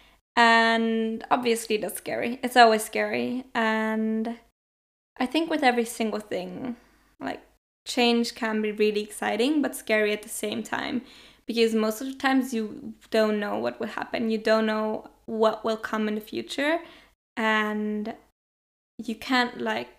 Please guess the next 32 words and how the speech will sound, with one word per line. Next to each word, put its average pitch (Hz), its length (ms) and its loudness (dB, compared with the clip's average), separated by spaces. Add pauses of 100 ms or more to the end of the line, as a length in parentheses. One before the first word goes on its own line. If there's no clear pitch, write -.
(120)
calculate - 680 -6
it, - 120 -12
right? 254 280 2
You 247 140 -4
cannot 220 360 -2
say, 214 500 -4 (1600)
yeah, 226 280 6
you 220 120 -2
cannot 285 260 0
say 233 120 6
that's 214 300 -2
what's - 400 -8
gonna 214 260 2
happen. 226 540 -2
You 233 140 4
know, 247 200 8
like, 233 240 6
if 269 140 -6
you 262 100 2
move, 208 300 -2
you 214 100 -2
know, 196 340 -6 (400)
probably 214 640 0
for 214 240 -6
how 208 200 0
long 214 280 -2
you're 220 80 -6
gonna 240 180 -6
stay - 280 -8
there. - 240 -8
But - 180 0
you 254 140 -2